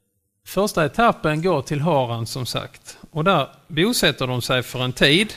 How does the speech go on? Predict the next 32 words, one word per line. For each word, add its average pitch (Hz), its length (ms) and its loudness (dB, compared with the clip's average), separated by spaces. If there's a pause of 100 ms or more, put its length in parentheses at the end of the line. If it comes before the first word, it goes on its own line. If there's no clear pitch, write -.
(220)
Jag 139 240 -4
är 135 40 -2
in-, 147 100 -4 (480)
inte 151 440 -6
klok 147 340 -4
på 127 260 -2 (320)
hur 143 180 0
länge, 156 500 4 (440)
men, 151 340 2
eh, 151 240 2 (2000)
den 160 160 0
här 175 140 4
staden 165 640 4
liknade 202 680 2
lite 190 840 2 (220)
det - 180 -4
här 180 280 -2 (220)
Ur 170 360 2
som 165 220 -4
de 170 140 -2
kom 156 240 -2
ifrån. 165 380 -2 (560)
Även 170 240 -2
här 156 260 4
hade 143 180 0
man 143 200 0
måndyrkan. 156 1000 0 (340)
Det 147 160 -4
var 139 300 0
en 143 140 -2
stor 151 280 0
handelsstad. 156 960 2